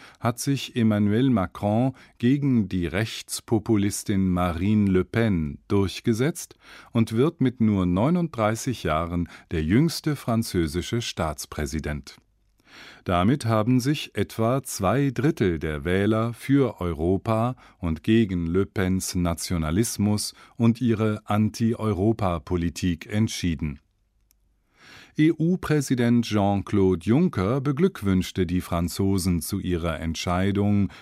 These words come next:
für eine europäische Zukunft und für ein stärkeres und gerechteres Europa.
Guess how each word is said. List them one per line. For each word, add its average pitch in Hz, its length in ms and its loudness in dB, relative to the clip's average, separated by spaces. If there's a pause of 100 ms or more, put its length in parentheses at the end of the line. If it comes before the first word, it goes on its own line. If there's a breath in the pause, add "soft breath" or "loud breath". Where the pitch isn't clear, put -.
für 143 560 0
eine 95 480 -2
europäische 98 720 0
Zukunft 131 640 0 (300 loud breath)
und 113 160 2
für 170 400 2
ein 110 340 0 (180 loud breath)
stärkeres 143 1000 -2
und 95 340 -2
gerechteres 78 960 -4
Europa. 82 720 -2